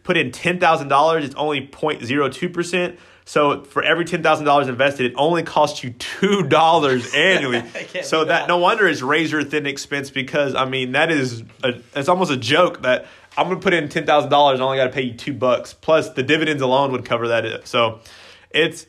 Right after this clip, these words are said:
Speaker 1: um, it's very interesting to know what you're paying, but at the same time,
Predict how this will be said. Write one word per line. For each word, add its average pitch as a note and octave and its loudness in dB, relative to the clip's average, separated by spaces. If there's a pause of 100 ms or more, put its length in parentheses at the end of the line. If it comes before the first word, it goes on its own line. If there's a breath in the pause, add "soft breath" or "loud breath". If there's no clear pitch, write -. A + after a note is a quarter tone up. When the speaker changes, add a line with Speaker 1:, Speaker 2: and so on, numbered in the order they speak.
(160)
Speaker 1:
um, B2 0 (120)
it's A#2+ -10
very D#3+ 2
interesting D3+ -4
to C#3+ -10
know C#3 2
what C3 -2
you're C3 -6
paying, C3+ -6
but C#3 0
at B2+ -8
the C3 -8
same C#3 -2
time, C3 0